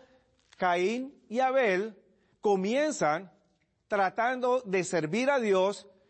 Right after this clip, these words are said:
y de ofrecer algo a Dios. El relato bíblico en el Génesis, en el capítulo cuatro, a partir del versículo tres, me menciona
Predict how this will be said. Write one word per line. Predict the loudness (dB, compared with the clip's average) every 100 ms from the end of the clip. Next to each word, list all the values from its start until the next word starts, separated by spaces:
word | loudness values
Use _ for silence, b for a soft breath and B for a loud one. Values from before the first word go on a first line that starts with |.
| b
y | 0 2
de | 2
ofrecer | 0 -4 0 0
algo | 2 0 -2
a | 0
Dios. | -2 -2 -6 -10 -14 _ _ b b b -2
El | 0
relato | 2 2 2 0 0
bíblico | 2 2 0 2 2 0
en | -2
el | -2
Génesis, | 0 -2 -2 -4 -6 -8 -16 b b -6
en | -4
el | -2
capítulo | -2 -4 -6 -2 -2 0
cuatro, | 2 2 0 -2 -2 -6 b b b
a | -2 0
partir | -2 -2 -2
del | 0
versículo | -2 -4 -6 -2 -2 0
tres, | 0 0 0 -4 b b b
me | -4 0
menciona | 0 -2 -2 0 2 0 -2